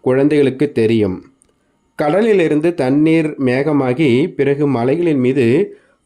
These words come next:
மழையாக பொழிகின்றது. பிறகு நதிகள் உருவாகின்றது. ஆக அனைத்தும் கடலின் குழந்தையாக இருக்கின்றது.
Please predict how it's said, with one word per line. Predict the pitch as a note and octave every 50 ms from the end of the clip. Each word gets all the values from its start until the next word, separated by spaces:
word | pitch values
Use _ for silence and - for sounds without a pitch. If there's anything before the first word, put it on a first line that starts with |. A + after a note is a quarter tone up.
| - A#2
மழையாக | B2 B2+ C3 C#3+ D#3 D3+ D3+ D3+ D3+ D3 E3 E3 -
பொழிகின்றது. | B2+ B2 C3 C3+ C3+ C#3 B2+ A2+ A#2+ C3 B2+ B2+ D3+ C#3 A#2 A#2 C#3+ G3 A3 G3+ F3 - _ _ _
பிறகு | - C3 C3 B2+ C3 C3 B2+ C#3+ E3+ G#3 B3 B3 - - _ _ _ _ _ _ -
நதிகள் | B2+ C3 C3+ C#3 D#3 E3+ D#3 E3 E3+
உருவாகின்றது. | D#3 B2+ B2 B2 B2 B2+ A#2+ A#2 - A2+ G#2 F2 F#2+ F#2 E2 E2 E2 - _ _ _ _ _ _ _ _ _
ஆக | - A2+ B2 D3 D#3 E3+
அனைத்தும் | C#3+ B2+ B2+ C3+ D3 C#3+ - - - B2+ B2
கடலின் | - C#3+ C3 C3 D3+ F3+ G3 G3+ F3+
குழந்தையாக | E3+ C#3 B2+ B2+ C3 C#3+ C#3 C#3+ C3+ C3 C3+ C3+ D3+
இருக்கின்றது. | C3+ A#2 A#2 A2+ A2+ A2+ A#2 G#2 F#2 G2 F#2+ F2 D#2 F2+ F2